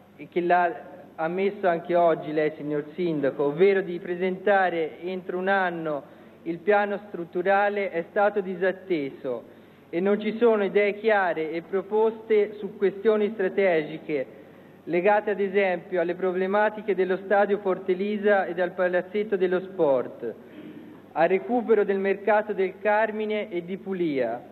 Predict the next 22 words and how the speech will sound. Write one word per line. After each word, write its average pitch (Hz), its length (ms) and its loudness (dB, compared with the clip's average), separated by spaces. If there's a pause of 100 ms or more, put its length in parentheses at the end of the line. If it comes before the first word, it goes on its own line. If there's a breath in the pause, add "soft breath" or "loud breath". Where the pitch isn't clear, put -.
(520 loud breath)
o 175 120 -4
sul 208 220 -2
complesso 214 600 2
del 190 200 -2
campo 208 360 -2
di 196 120 -2
Marte, 139 720 -2
dove 180 300 0
temiamo 175 800 0
che 175 100 -6
l'inerzia 196 640 0
e 160 40 -2
la 165 120 0
riverenza 180 1040 0 (480 loud breath)
di 165 140 -8
questa 214 360 4
amministrazione 196 920 2
nei 170 160 -2
confronti 202 540 2
della 175 240 4
Regione 185 440 0
Toscana 202 720 0